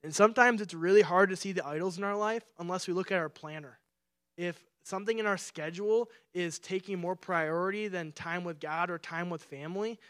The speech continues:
it's probably an idol in our life. And we can't see it until we look at our Google calendars.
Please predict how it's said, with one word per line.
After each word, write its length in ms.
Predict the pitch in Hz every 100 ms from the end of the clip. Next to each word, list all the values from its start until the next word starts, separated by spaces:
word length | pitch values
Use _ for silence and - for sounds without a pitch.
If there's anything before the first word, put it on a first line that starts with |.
| _
it's 120 | 185 -
probably 440 | - 196 240 214
an 100 | 175
idol 320 | 143 180 180
in 80 | 170
our 140 | 147 135
life. 460 | 139 165 147 - _ _ _
And 100 | 170
we 80 | 170
can't 340 | 175 - 202 -
see 340 | - 165 202
it 120 | 196
until 260 | 160 156 175
we 100 | 170
look 360 | 143 147 175 190
at 100 | 165
our 120 | 151
Google 300 | 143 165 147
calendars. 580 | 151 147 170 151 123